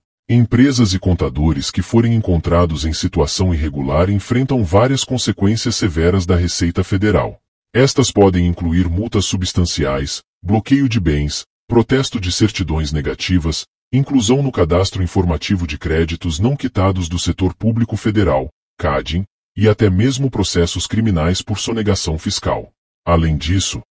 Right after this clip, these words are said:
empresas podem ser proibidas de participar de licitações públicas e obter empréstimos bancários. Para os contadores, as penalidades podem incluir processos disciplinares pelo Conselho Regional de Contabilidade,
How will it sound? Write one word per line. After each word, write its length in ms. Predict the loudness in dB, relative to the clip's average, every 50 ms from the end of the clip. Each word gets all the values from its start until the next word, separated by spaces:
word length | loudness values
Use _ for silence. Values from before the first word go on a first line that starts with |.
| _ _ _ 0
empresas 560 | 2 2 4 4 4 2 4 2 0 0 2
podem 280 | 4 4 4 4 4 0
ser 220 | 0 0 -2 -2
proibidas 580 | 0 0 0 0 2 2 0 0 2 2 0 0
de 120 | 0 0
participar 720 | 0 0 0 0 -2 -4 -6 -6 -4 0 0 0 0 0
de 100 | 0 -4
licitações 720 | -4 -2 -2 -4 -4 -4 -4 -4 -4 -4 -4 -4 -4 -6
públicas 580 | -4 -2 -2 0 0 -2 -2 0 0 0 0 2
e 60 | 2
obter 360 | 2 2 2 0 0 0 2
empréstimos 680 | 2 2 0 2 2 2 2 0 0 -2 -4 -4 -4 -2
bancários. 720 | -2 -4 -4 -2 -2 -2 -2 -2 -4 -8 -12 -12 -12 -14 -14 _ _ _ _ _ _ _ _
Para 160 | 2 4 4
os 100 | 2 2
contadores, 800 | 0 0 0 0 0 -2 -2 2 2 2 2 0 -2 -8 -10 -12 _ _ _ _
as 160 | -4 -4 0
penalidades 760 | 2 2 2 2 2 0 0 2 2 2 2 2 0 -2 -4
podem 320 | -2 0 0 0 2 2 2
incluir 440 | 0 0 0 0 2 2 2 2 2
processos 600 | -2 -2 -2 -2 0 0 -2 0 -2 -4 -6 -4
disciplinares 840 | -2 -2 -2 -2 -2 -2 -2 -4 -2 -2 -2 -2 -4 -4 -6 -4
pelo 200 | -2 0 0 0
Conselho 480 | -2 -2 -2 -2 -2 -2 -4 -2 0 0
Regional 540 | 2 2 2 0 0 0 0 0 -2 -2 -4
de 100 | -4 -6
Contabilidade, 920 | -4 -2 -2 -2 -2 -4 -4 -6 -8 -6 -4 -2 0 0 0 0 -2 -6